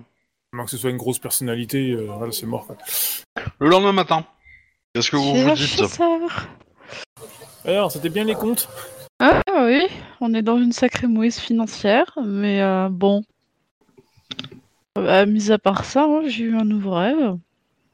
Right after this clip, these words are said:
Speaker 1: Ouais, moi, j'ai trouvé deux, trois trucs intéressants pour ce que je veux faire, mais il faut que, faut que je vérifie la faisabilité.
Speaker 3: Mm.
Speaker 1: Euh,
Speaker 3: En
Speaker 1: du
Speaker 3: tout
Speaker 1: coup,
Speaker 3: cas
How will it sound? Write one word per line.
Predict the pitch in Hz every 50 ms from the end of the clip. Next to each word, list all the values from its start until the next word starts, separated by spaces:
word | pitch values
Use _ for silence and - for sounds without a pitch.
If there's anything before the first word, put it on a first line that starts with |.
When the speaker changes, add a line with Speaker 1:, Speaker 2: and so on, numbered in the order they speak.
| _ _ _ _ _ _ -
Speaker 1:
Ouais, | 117 120 135 135 123
moi, | 113 107 104 - -
j'ai | 104 101
trouvé | - 120 120 135
deux, | 147
trois | - 156 156
trucs | - 160 143 156
intéressants | 147 135 151 151 147 151 160 139
pour | 147 135
ce | -
que | 156
je | 143 127
veux | 151 151
faire, | - 170 170 160 143 131
mais | 123 117 113 110
il | 110 110 110 110 107
faut | - - 110 104 - - 107
que, | 104 98 95 95 95 98 98 - _ _ - - - - - -
faut | - 120
que | 117
je | 117 120
vérifie | 113 110 - 131
la | 120 110
faisabilité. | - - - 113 104 107 110 107 - 117 - - - - - - - - - - _ _ _ _ - - - - - - - _ _ _ _ _ -
Speaker 3:
Mm. | 240 240 233 - _ _ - 220 220 - - - - _ _ _ _ _ _ _ _ _ _ - -
Speaker 1:
Euh, | 127
Speaker 3:
En | 214 208 - -
Speaker 1:
du | - -
Speaker 3:
tout | -
Speaker 1:
coup, | 254 -
Speaker 3:
cas | 226